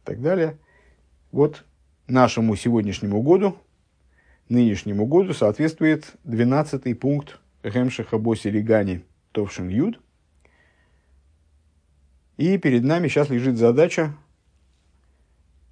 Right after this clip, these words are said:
изучить эти майморим, которые определяют нынешний год, определяют нынешний период, и поэтому для нас исключительно важны. И поэтому <laughs> я думаю, что мы щас на ближайшее время,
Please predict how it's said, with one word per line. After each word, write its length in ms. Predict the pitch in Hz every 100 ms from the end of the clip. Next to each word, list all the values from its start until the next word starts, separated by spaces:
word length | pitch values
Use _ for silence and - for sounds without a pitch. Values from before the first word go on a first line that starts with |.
| _ _ _ _ -
изучить 500 | 127 127 135 151 -
эти 240 | 131 113
майморим, 540 | 113 107 104 120 143
которые 340 | 123 104 123 110
определяют 720 | - 117 110 117 143 107 104
нынешний 480 | 120 123 104 98 95
год, 240 | 104 110
определяют 500 | 107 101 101 95 -
нынешний 400 | 120 131 - -
период, 480 | 107 101 98 123 - _ _ _ _ _
и 120 | 139
поэтому 480 | 131 120 117 113 110
для 120 | 107
нас 240 | 113 98 -
исключительно 540 | - 110 110 104 107
важны. 440 | 110 110 113 107 104 _ _ _ _ _ _ _ _ _ _ _ _ _ _ _ _ _ _ -
И 140 | 120
поэтому 640 | 120 117 110 107 104 101 -
<laughs> 60 | -
я 200 | 104 113
думаю, 340 | 113 107 104
что 140 | 98 104
мы 120 | 95
щас 200 | 110 113
на 120 | 107
ближайшее 560 | 104 110 107 101 107 101
время, 420 | 120 170 156